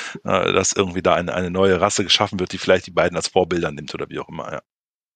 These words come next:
Genau, also Wulfen, das Besondere ist wohl sicherlich auch, dass sie, äh, so will ich es zumindest interpretieren, auch schon die Möglichkeit haben, zwischen diesen Gestalten zu wechseln. Also dass sie mal eine Wolfsgestalt, dann mal eher eine Orkgestalt annehmen. Äh, zumindest der Vorteil zu den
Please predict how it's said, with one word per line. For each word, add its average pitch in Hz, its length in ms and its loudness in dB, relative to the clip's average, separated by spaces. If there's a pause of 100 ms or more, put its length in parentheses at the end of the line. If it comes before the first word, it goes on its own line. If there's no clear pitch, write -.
Genau, 135 160 4
also 90 180 -4
Wulfen, 202 380 6
das 165 120 4
Besondere 165 500 6
ist - 240 0
wohl 139 240 4
sicherlich 131 340 2
auch, 127 220 6
dass - 200 -2
sie, 117 220 0
äh, 98 300 -4
so 95 140 -6
will 113 140 2
ich - 180 -2
es 123 120 4
zumindest 120 280 0
interpretieren, 107 420 2
auch 101 80 0
schon 110 160 2
die 104 80 0
Möglichkeit 110 560 2
haben, 110 160 4
zwischen 113 320 0
diesen 98 200 -6
Gestalten 104 520 2 (360)
zu 104 200 0
wechseln. 98 380 4
Also 85 140 -2
dass 90 160 0
sie 101 60 -4
mal 98 180 2
eine 90 200 0
Wolfsgestalt, 113 600 4
dann 101 80 0
mal 92 180 4
eher 101 140 6
eine 92 180 2 (220)
Orkgestalt - 720 2
annehmen. 90 360 -4 (460)
Äh, - 120 -10
zumindest 113 340 2
der 101 60 4
Vorteil 110 380 6
zu - 200 -4
den 95 240 -4